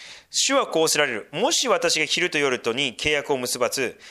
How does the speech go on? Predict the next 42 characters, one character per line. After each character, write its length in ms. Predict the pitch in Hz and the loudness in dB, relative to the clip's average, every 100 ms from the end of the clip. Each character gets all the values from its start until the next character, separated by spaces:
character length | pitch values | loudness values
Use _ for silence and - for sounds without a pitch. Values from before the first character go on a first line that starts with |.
| - | -10
天 200 | - 208 | -4 -2
と 140 | 190 143 | -2 -2
地 160 | 143 | -2
の 100 | 139 | -2
諸 160 | 123 147 | 0 -2
法 220 | - 185 | 0 -2
則 300 | 147 - 127 | -2 -4 0
を 220 | 143 107 - - | 0 0 -6 -6
私 260 | - 160 165 | 0 0 2
が 60 | |
定 220 | 143 139 180 | 2 2 2
め 80 | 196 | 2
な 120 | 190 | 0
か 100 | 127 | -2
っ 80 | - | -2
た 100 | 101 | -4
ら 100 | 90 | -4
な、 260 | 107 110 - _ - - - | -6 -6 -12 _ -20 -8 -2
私 280 | 160 175 | 0 2
は 240 | 190 - - | 2 0 -2
ヤ 140 | 165 220 | 0 0
コ 100 | 220 | 0
ブ 60 | |
の 80 | 165 | 0
子 180 | 127 - | 0 -2
孫 140 | 131 | -2
と 80 | 120 | 0
私 220 | 123 160 | 2 2
の 80 | 170 | 0
し 100 | 165 | 0
も 100 | 170 | 0
べ 80 | 151 | 0
ダ 160 | 170 190 | 2 2
ビ 80 | |
デ 80 | 208 | 2
の 80 | 151 | 0
子 140 | - | 0
孫 120 | 151 123 | -4 -4
と 100 | 110 | -4
を 20 | |
退 320 | - 131 120 | -2 -2 -2
け、 340 | - 131 - | 0 -2 -4